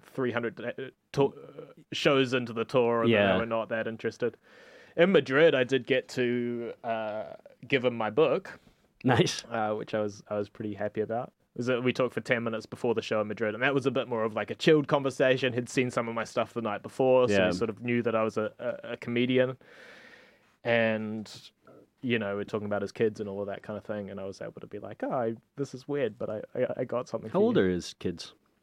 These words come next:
Speaker 1: Four and six, I believe.
Speaker 2: Perfect age for Stuffy.
Speaker 1: Yeah, yeah, exactly. I, I kind of, uh, I tried not to go into it trying to get too much stuff. Like, I already felt like I,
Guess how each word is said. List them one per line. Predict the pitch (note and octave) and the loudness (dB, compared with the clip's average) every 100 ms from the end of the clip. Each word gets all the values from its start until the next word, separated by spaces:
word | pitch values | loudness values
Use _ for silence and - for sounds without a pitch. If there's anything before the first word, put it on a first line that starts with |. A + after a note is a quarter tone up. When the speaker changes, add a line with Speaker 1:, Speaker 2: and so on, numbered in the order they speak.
| - | -20
Speaker 1:
Four | - - C#3 C#3+ | -10 0 2 2
and | A2+ | 0
six, | - - - | -4 -6 -4
I | G#2 | -6
believe. | G#2+ G#2+ - | -4 -4 -6
Speaker 2:
Perfect | - B2 - D#3 D#3 | -2 -2 2 2 4
age | E3+ D#3+ | 4 4
for | C3 | 0
Stuffy. | A2 - F3+ - G2 _ _ _ _ - | 0 0 0 0 -4 _ _ _ _ 2
Speaker 1:
Yeah, | E3+ D3+ B2 A#2+ | 6 8 6 4
yeah, | A#2 A#2 | 2 2
exactly. | A2 A#2 G#2+ A2+ A#2 | 0 -2 -2 0 2
I, | D3 D3 | 2 4
I | |
kind | C#3+ F3 E3 | 6 8 8
of, | D3 C3 B2+ A#2+ A#2 _ _ _ _ _ - | 4 -4 -14 -18 _ _ _ _ _ _ -6
uh, | C#3+ C#3 | -2 0
I | C#3 | 0
tried | - G#3+ D3 | 6 6 8
not | D3+ C#3+ | 2 2
to | |
go | C#3+ C#3+ | 4 6
into | C3 C#3+ C#3+ | 4 4 0
it | - | 0
trying | C#3+ B2 | 0 2
to | |
get | B2+ A#2+ D3 A#2+ | 0 -2 -4 -4
too | - A#2+ | -2 -2
much | A2+ - | -2 -6
stuff. | - G2 F#2+ _ | -4 -4 -6 _
Like, | G#2 G#2 | -8 -2
I | |
already | A2 G#2+ G#2 | -2 -4 -6
felt | - G#2 | -6 -6
like | G#2+ G2 | -8 -10
I, | G2+ | -10